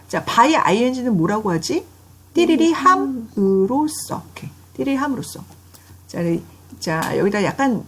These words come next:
Speaker 1: 우리가 이제 뭐 고등학교 가야 되니까 이런 같이 해보면 on ing는 뭐였지? 띠리리 하자마자. 그쵸? on ing 혹은 요거 이제 근처에다 적으세요. 혹은 upon ing. on ing, upon ing 하면 뭐뭐 하자마자.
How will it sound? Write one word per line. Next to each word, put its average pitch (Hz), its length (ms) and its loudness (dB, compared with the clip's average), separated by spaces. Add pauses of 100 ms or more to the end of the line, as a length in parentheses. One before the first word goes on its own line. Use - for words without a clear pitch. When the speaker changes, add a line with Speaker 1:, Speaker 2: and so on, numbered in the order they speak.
Speaker 1:
우리가 180 240 -6
이제 143 360 -8
뭐 156 120 -10
고등학교 185 300 -6
가야 139 240 -4
되니까 165 720 -4
이런 180 300 -8
같이 - 460 -12 (600)
해보면 285 400 0
on 233 180 4
ing는 277 480 0
뭐였지? 165 420 -2 (1160)
띠리리 294 460 0 (140)
하자마자. 262 640 0 (640)
그쵸? 185 360 -4
on 185 160 2
ing 202 680 0
혹은 285 440 -2 (220)
요거 180 220 -4
이제 165 240 -6
근처에다 190 360 -2
적으세요. 165 640 -6 (520)
혹은 277 180 0
upon 190 440 -2
ing. - 400 -6 (1700)
on 190 140 0
ing, 202 320 0
upon - 260 -2
ing 165 420 -2
하면 175 160 -2
뭐뭐 151 160 -2
하자마자. 202 480 -6